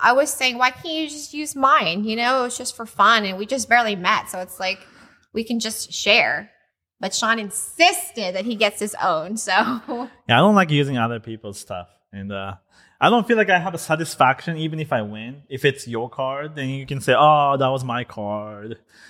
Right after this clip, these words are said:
Speaker 2: So I want to get, I want to deserve the win.
Speaker 1: <laughs>
Speaker 2: So I went to Walmart. It's like at midnight,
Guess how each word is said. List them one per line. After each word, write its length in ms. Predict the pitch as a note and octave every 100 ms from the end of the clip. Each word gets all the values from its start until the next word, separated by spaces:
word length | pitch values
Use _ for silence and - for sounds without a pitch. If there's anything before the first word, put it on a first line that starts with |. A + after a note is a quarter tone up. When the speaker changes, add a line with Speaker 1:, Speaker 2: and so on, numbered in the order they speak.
| _ B2+ B2 _ _ _ _ _
Speaker 2:
So 380 | - F#2+ G2 F#2+ _ -
I 160 | A#2+ C3
want 280 | D3 D3+
to 60 | C#3+
get, 240 | C3+ C3 - _
I 200 | B2+ A#2+
want 160 | D3 C3+ _
to 60 | -
deserve 440 | A#2+ B2 C#3+ C#3+ B2
the 60 | A2
win. 420 | A2+ G#2+ F#2 G2
Speaker 1:
<laughs> 40 | - - _ _ _ _ - -
Speaker 2:
So 100 | C3+
I 100 | B2+
went 180 | C#3+ D#3+
to 220 | D#3 C3+
Walmart. 580 | B2 C3+ C3+ A#2 G#2+ A2 _ _ _ _
It's 300 | A2 D3 -
like 160 | - -
at 80 | B2+
midnight, 520 | D3+ C#3 A2+ F#2+